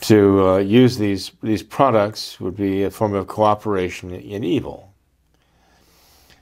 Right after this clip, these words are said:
The Church's concern would be, um, the manner of this cooperation, though, because the Church sees there's a proximate cooperation in evil,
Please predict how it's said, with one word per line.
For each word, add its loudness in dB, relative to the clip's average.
The -6
Church's 2
concern 0
would -4
be, 0
um, -8
the 6
manner 6
of 0
this 0
cooperation, -2
though, -20
because -8
the -6
Church 0
sees -2
there's -2
a 0
proximate 0
cooperation -4
in -12
evil, -8